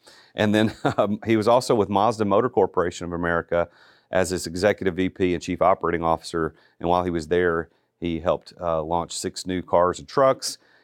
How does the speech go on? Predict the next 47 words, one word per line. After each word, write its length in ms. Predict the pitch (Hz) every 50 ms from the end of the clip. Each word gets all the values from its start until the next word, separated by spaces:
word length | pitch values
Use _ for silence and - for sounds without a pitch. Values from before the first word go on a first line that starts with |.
| _ _ -
and 340 | 90 90 90 90 87 85
they 140 | 87 90 92
had 400 | 90 - 95 92 90 90 85 78
growth 420 | 76 90 92 98 98 101 92 - - -
and 80 | 90 87
dealer 220 | 87 95 90 87
satisfaction 680 | - - 87 82 78 - - - 76 - - - 85 78
that 100 | 80 78
hasn't 320 | 85 87 85 80 87 - -
been 220 | 87 82 80 80
experienced 560 | 76 - - - - 87 80 80 - - -
since 280 | - 92 98 87 - -
or 60 | 80
prior 260 | - - 80 80 80
to 120 | - 80 78
his 160 | 85 80 73
being 260 | 71 80 85 82 78
a 40 | 73
part 200 | - - 80 80
of 60 | 80 73
that. 200 | 73 76 73 - _ _ _ _ _ _ _ -
And 60 | -
he 80 | 107 113
also 280 | 135 175 - - 131 113
was 200 | 107 104 98 104
work, 320 | 98 98 95 98 - -
he 80 | 101 101
worked 260 | 90 98 95 92 -
at 80 | - -
Chrysler 380 | - - 120 131 - - 117
Corporation 540 | - - 90 - - 82 82 80 - - 82
as 100 | 82 78
a 60 | 85
district 340 | 76 95 85 - - - -
manager 380 | 92 92 95 98 92 82 87 78
in 60 | 78
Florida. 500 | - _ 107 110 113 113 110 107 107 104 _ _ _ _ _ _ _ _ _ -
Um, 400 | - 87 87 85 85 82 78 -
he 120 | - 95 101
had 200 | 98 98 82 78
p-, 60 | 113
managed 380 | 107 107 107 110 113 104 92 95
positions 480 | 95 - 104 101 - - 92 85 90
in 80 | 87 80
Florida, 440 | - - 117 117 117 117 113 110 101
D 220 | 87 95 104 104
C, 520 | 98 - - 104 101 101 101 101 101 98